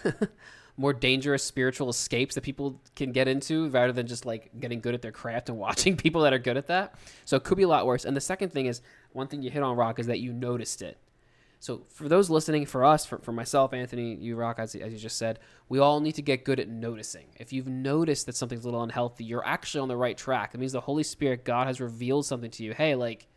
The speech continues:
maybe you're, uh, being a little immoderate, maybe you're escaping something, maybe you're not facing something on the inside, whatever it is. Maybe you could be praying, using your time better, whatever situation it is.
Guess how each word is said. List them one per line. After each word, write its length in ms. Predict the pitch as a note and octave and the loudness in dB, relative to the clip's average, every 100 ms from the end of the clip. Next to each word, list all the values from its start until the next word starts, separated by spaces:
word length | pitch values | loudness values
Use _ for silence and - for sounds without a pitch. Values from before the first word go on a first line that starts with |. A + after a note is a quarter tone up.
| _ _ _ | _ _ _
maybe 280 | A#2 A#2 A#2+ | -12 -8 -4
you're, 220 | B2 A#2+ | -2 -2
uh, 160 | A#2 A#2+ - - _ _ | -4 -8 -16 -18 _ _
being 160 | A#2+ A#2+ | -4 -2
a 20 | |
little 160 | A#2+ | -2
immoderate, 380 | A#2 A#2 A#2 A#2+ | -2 -2 0 0
maybe 160 | A#2 A#2 | -2 -4
you're 100 | B2 | -4
escaping 480 | A#2+ - A2+ A#2+ A#2+ | -6 -6 -8 -6 -6
something, 260 | A#2+ A#2 A#2 | -6 -8 -8
maybe 120 | A2+ | -8
you're 60 | B2+ | -8
not 140 | - | -10
facing 380 | - A#2+ A#2 A#2+ | -10 -10 -8 -10
something 280 | A#2+ A2+ A#2 | -10 -10 -10
on 60 | A2 | -10
the 100 | G#2 | -10
inside, 320 | G#2 A#2+ A2 | -8 -8 -6
whatever 260 | B2 E3 | -6 -6
it 60 | G#2 | -6
is. 180 | F#2 G#2+ | -8 -8
Maybe 160 | A#2 A#2+ | -8 -6
you 60 | |
could 140 | A#2+ C#3 | -2 -2
be 80 | |
praying, 320 | D3+ C#3+ A#2+ A#2+ | -2 -6 -6 -6
using 160 | A#2+ | -8
your 80 | A#2 | -10
time 240 | A2+ A#2 A2+ | -10 -10 -8
better, 240 | A2 A2 - - _ | -8 -10 -16 -20 _
whatever 220 | C3 C3+ | 0 0
situation 520 | C3 C#3 C3+ B2 B2 | -2 -2 -2 -2 -4
it 80 | A#2+ | -2
is. 160 | A#2+ | -4